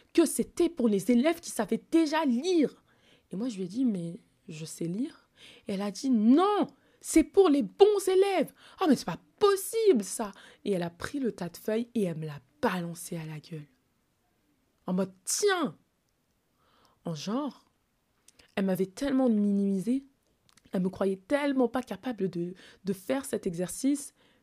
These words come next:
que finalement, eh ben, pour elle, c'était limite une insulte que j'ose venir demander ça, une perte dans son temps qui l'a mis en colère et qui l'a fait me balancer ses feuilles à la figure.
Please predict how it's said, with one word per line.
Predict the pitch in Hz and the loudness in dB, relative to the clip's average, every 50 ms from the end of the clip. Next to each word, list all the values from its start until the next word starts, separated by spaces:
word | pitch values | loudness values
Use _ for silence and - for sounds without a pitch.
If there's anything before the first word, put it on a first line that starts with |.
| _ _ _ _ _ | _ _ _ _ _
que | - 202 | -12 -10
finalement, | 185 - 233 226 214 208 208 202 202 208 233 277 285 - _ _ _ _ _ _ _ _ _ _ _ _ _ _ _ _ _ _ _ _ _ _ _ _ _ _ - | -6 -2 0 0 2 2 0 0 0 -2 -2 -4 -6 -10 _ _ _ _ _ _ _ _ _ _ _ _ _ _ _ _ _ _ _ _ _ _ _ _ _ _ -4
eh | 202 | -2
ben, | 175 190 190 185 | 0 0 0 0
pour | 190 - - 170 202 | -2 -8 -8 -2 0
elle, | 226 247 233 196 - | 0 2 0 0 -4
c'était | - - 214 - - 196 | -6 -8 -6 -4 -2 -2
limite | 190 190 208 226 220 - | -2 0 -2 -2 -2 -4
une | 190 190 | -4 -4
insulte | 185 190 185 - - 254 240 208 - - | -4 -6 -8 -6 -2 -2 -2 -2 -4 -6
que | _ - 190 | _ -4 -4
j'ose | 180 151 165 220 240 226 180 165 | -4 -4 -2 -2 -2 -2 -2 -4
venir | 175 175 180 180 170 160 | -8 -8 -6 -6 -6 -6
demander | 170 170 170 165 160 165 165 | -6 -6 -6 -6 -6 -8 -8
ça, | - - 233 233 - _ _ _ _ _ _ _ - | -6 -8 -8 -8 -10 _ _ _ _ _ _ _ -4
une | 202 208 190 | -2 -2 -2
perte | 190 - - 285 269 - - - 214 | -2 -2 -4 -4 -4 -4 -4 -4 -4
dans | 185 165 180 175 170 | -4 -4 -4 -6 -8
son | - - 180 | -10 -10 -12
temps | 170 - - 302 311 - _ _ _ _ _ _ _ _ _ _ _ _ _ _ _ _ _ _ _ _ _ _ _ _ _ - | -10 -8 -8 -8 -8 -10 _ _ _ _ _ _ _ _ _ _ _ _ _ _ _ _ _ _ _ _ _ _ _ _ _ -20
qui | - - - 214 | -10 -4 -2 -2
l'a | 208 196 185 | 0 0 -2
mis | 196 202 226 240 | -2 -2 -2 -2
en | 214 180 | -2 -4
colère | 170 - 170 165 165 175 185 185 _ _ _ _ _ _ _ _ _ _ _ - | -6 -10 -10 -10 -10 -10 -12 -16 _ _ _ _ _ _ _ _ _ _ _ -12
et | 202 | -10
qui | 190 - 202 | -8 -6 -6
l'a | 185 165 | -6 -6
fait | - - 202 | -4 -4 -4
me | 190 165 | -4 -4
balancer | 156 170 165 165 165 - 196 | -4 -4 -6 -6 -8 -8 -10
ses | 185 - 170 | -10 -10 -10
feuilles | - - 175 175 | -10 -8 -8 -8
à | 165 | -8
la | 156 151 | -10 -12
figure. | - - - 147 151 143 147 | -14 -16 -14 -14 -14 -14 -16